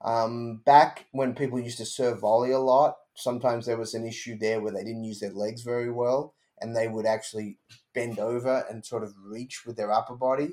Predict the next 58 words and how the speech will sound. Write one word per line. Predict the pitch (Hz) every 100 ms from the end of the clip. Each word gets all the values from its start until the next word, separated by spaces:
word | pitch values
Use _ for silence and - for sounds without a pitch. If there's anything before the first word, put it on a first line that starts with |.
| - _
without | 107 110 110 -
their | 104
lower | 104 107 113
body | 110 107 104
getting | 101 107 107
into | 107 107 104
a |
good | 101 104
lunge | 98 104 110 -
position | 104 104 107 107 104
or | 95
a | 95 107
good | 104
deep | 107 101 101
squat | - 107 104 -
position | 113 117 123 127
for | 120
volleys. | 117 120 131 151 156 _ _ _ _
But | 113 110
you | 123
don't | 127
see | - 127
as | 110 107
many | 113 110
people | 101 110 101 98
volley | 110 113 113
now. | 104 98 95 98 _ _ -
So | 113 110 110
even | 135 135 117
in | 113 104
doubles, | 120 131 117 101 - -
um, | 113 107 104 107 107 107 _ _
so | -
we | 123 123
still | - 170
see | 139 139
some | 127 135 127
of |
those | 123 117
issues | 123 117 123 110
with | 98
older | 107 123 131 127
players | 139 151 160 156 117
that | 110 - _ _ -
do | 127
serve | 135 160 143
volley | 143 151 160
or | 120
like | 104 98 127
to | -
play | 127 131
a | 135
lot | 135
of | 135
doubles | 131 135 135
and | 131
come | 139 139
in. | 143 175